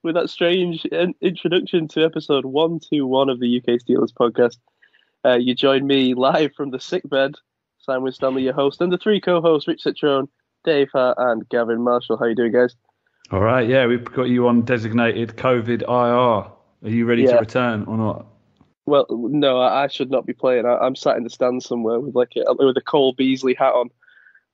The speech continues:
Speaker 1: uh, just mysteriously looking on. But yeah, if, if I sound strange, I've got the AirPods in. I'm lying in bed staring at the ceiling.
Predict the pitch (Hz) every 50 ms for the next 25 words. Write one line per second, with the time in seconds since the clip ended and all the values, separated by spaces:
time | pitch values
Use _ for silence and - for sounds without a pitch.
0 | _ _ - 127 127 123 127 120 - - _ _ _ _ _ _ _ _ - -
1 | - - - - - - 123 - - - 139 131 123 117 123 120 - - 127 123
2 | 127 123 - 135 127 135 131 127 123 123 127 - - - - - - - 156 143
3 | 131 127 139 156 147 - 160 156 147 139 - - 190 185 180 160 - - 147 135
4 | 127 127 135 127 139 139 - 127 131 131 135 127 - - 131 131 135 131 131 127
5 | 127 139 139 135 127 131 131 127 131 131 127 123 131 - 127 123 120 - - 131
6 | 127 120 120 - - - - 131 123 120 120 120 143